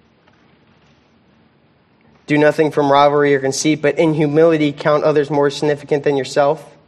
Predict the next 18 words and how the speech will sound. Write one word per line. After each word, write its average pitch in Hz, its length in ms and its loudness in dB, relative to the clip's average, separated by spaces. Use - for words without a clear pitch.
Let 170 240 2
each 196 220 -2
of 170 100 -2
you 170 200 0
look 170 160 2
not 160 160 4
only 165 180 4
to 160 140 -2
his 151 100 -2
own 156 180 2
interest, 156 600 -2
but 180 160 4
also 185 460 2
to 180 160 -2
the 160 100 0
interest 160 400 -2
of 147 100 -4
others." 156 540 0